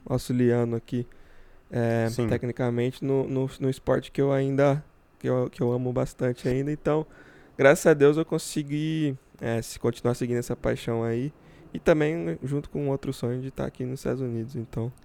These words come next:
Speaker 2: Sim.
Speaker 1: É.
Speaker 2: E, e você, Ian, você acha que o que você gostava de fazer quando criança, é,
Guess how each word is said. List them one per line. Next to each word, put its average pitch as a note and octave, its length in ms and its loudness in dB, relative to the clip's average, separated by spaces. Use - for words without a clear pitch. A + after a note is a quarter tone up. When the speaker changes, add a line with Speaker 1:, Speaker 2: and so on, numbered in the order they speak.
Speaker 2:
Sim. G#2+ 320 -4
Speaker 1:
É. A2+ 380 0
Speaker 2:
E, A#2 720 -2
e C3+ 60 -2
você, D#3+ 440 6
Ian, C#3 100 6
você C3 240 4
acha C#3+ 220 6
que C#3 360 2
o B2 120 0
que - 140 -12
você C#3+ 240 0
gostava C#3+ 380 4
de C3+ 80 -2
fazer B2+ 360 2
quando B2+ 220 -2
criança, B2+ 680 4
é, A#2 280 4